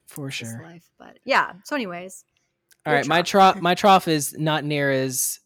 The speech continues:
Speaker 1: uh, as, you know, severe as yours. It was more lighthearted. It was more, um, you know, one of the ways I have tried to stay consistent with exercise is I will use the V R.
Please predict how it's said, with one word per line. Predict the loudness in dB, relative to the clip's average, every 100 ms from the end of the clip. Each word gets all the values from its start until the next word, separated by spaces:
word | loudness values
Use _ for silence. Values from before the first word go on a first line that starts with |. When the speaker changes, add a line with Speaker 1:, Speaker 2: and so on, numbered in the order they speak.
| _
Speaker 1:
uh, | -6 -4 -4 -8 -8
as, | -8 -8 -12 _ _ _ _ _ _
you | -6
know, | -4
severe | -6 -4 -2 -2
as | -2
yours. | -4 -4 -6 -8
It | -8
was | -8 -8 -6
more | -2 -2
lighthearted. | 0 -2 -2 -2 -2 -6
It | -4
was | -4 -2
more, | 0 0 -2 -6 _ _ _ _ _ _ -10
um, | -6 -6 -6 -10 _
you | -8
know, | -6
one | -4 -6
of | -4
the |
ways | -4 -4 -4
I | -2 -2 -4
have | -8 -8
tried | -6 -6 -6
to | -10 -10 -10 -10 -10
stay | -8 -8
consistent | -8 -8 -8 -8
with | -8 -8
exercise | -6 -6 -6 -6 -6 -8 -8
is | -8
I | -6 -6
will | -6
use | -6 -6
the | -6
V | -4 -2
R. | -2 -2 -6 -10